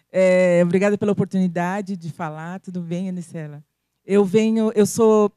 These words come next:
pedagoga, bonequeira, arte educadora. Tô aí na,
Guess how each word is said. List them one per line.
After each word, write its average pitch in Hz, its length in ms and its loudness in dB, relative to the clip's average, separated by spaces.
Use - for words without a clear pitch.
pedagoga, 208 840 -2
bonequeira, 190 720 -2
arte 180 180 -12
educadora. 180 880 -2
Tô 190 160 -10
aí 175 280 -2
na, 156 360 -6